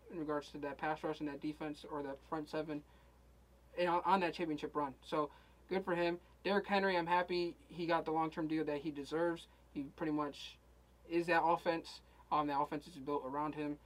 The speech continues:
Uh, crazy thing is, on that given Monday,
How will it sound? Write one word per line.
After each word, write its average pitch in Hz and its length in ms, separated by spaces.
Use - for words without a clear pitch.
Uh, 135 300
crazy 180 200
thing 170 140
is, 160 140
on 147 420
that 151 340
given 156 200
Monday, 151 500